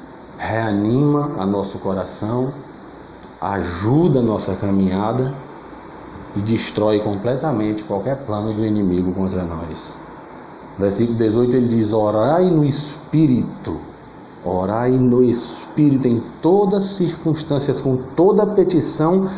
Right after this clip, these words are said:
e humilde insistência", em nome de Jesus. Fé sem persistência não é fé. Fé, quando você retrocede, ela se transforma em medo.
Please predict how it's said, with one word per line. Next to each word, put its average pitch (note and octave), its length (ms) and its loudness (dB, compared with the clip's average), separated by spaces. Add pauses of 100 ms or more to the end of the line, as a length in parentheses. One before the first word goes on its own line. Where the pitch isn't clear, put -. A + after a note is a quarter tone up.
(320)
e D3+ 120 6
humilde E3+ 680 4
insistência", - 1600 2
em F2+ 120 -2
nome F#2 260 -2
de F#2 160 -2
Jesus. E2+ 400 -6 (1300)
Fé F#3 500 2
sem F#3+ 300 2
persistência E3+ 1300 -2
não E3+ 380 2
é E3+ 80 0
fé. - 680 -4 (1600)
Fé, F#3 720 0 (720)
quando C#3 240 4
você C#3+ 320 2
retrocede, D3 880 0
ela C#3+ 140 2
se C#3+ 120 -2
transforma C3 540 -2
em B2 80 2
medo. G2 420 2